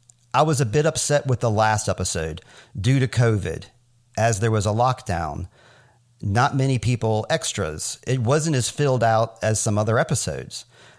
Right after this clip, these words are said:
I'm glad the T V show exists so that I could see it after reading the books. I've been reading these books. I read these books as a teen. Um, I'm on my second read now and finding lots of Easter eggs since lockdown.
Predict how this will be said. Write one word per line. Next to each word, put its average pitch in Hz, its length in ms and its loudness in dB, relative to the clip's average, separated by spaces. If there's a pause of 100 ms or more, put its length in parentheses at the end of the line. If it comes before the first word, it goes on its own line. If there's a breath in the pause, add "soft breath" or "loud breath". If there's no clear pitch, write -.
I'm 127 160 0
glad 131 300 4
the 123 60 0
T 131 220 0
V 135 200 0
show 110 300 0
exists 107 720 0
so 120 140 0
that 110 120 2
I 107 60 2
could 101 180 -2
see 165 260 -2
it 107 160 -2
after 107 300 -2
reading 110 280 0
the 95 60 -2
books. 127 580 0
I've 113 120 0
been 113 140 0
reading 123 220 0
these 110 140 0
books. 117 560 -4 (920)
I 123 100 4
read 127 260 2
these 120 160 0
books 110 320 -2
as 104 180 -2
a 113 40 -2
teen. 92 520 -4 (440 soft breath)
Um, 113 240 0
I'm 131 160 2
on 160 100 2
my 131 120 4
second 180 360 0
read 127 200 0
now 98 560 0
and 113 180 0
finding 120 340 0
lots 123 300 0
of 107 100 -2
Easter 101 400 -2
eggs 87 280 -4
since 101 260 -6
lockdown. 98 680 -4